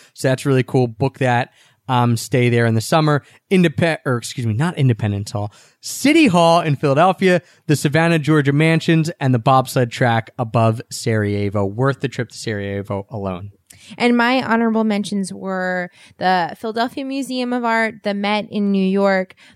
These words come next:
Speaker 2: the Louis, Don Louis Bridge in Porto, the Women's Palace in Jaipur, India, the Jaisalmer Fort in India, which Travis will talk about later, and the Houses of Parliament in London.
Speaker 1: And then your number ten?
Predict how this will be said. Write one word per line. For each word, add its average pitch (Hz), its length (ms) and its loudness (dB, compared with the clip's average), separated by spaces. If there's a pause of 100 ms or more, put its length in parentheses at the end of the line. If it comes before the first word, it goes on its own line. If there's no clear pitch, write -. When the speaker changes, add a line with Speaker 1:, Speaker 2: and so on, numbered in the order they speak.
Speaker 2:
the 196 120 -2
Louis, 214 680 0
Don 202 320 -2
Louis 202 220 0
Bridge 185 460 -2
in - 220 -10
Porto, 311 680 0 (420)
the 190 140 -6
Women's 247 400 0
Palace 226 440 -2
in 196 200 0
Jaipur, 185 520 -4
India, 220 640 -2 (120)
the - 80 -4
Jaisalmer 180 540 -8
Fort 381 460 0
in 190 160 0
India, 180 560 -2
which 202 300 -8
Travis 202 400 -6
will 202 60 -10
talk 214 200 -8
about 214 240 -4
later, 247 400 2 (380)
and 269 380 -2
the 254 160 -8
Houses 294 420 -6
of 294 100 -6
Parliament 240 540 -4
in 214 180 -4
London. - 520 -10
Speaker 1:
And 131 160 -4
then 127 140 -2
your 127 120 -2
number 117 220 -4
ten? 190 360 2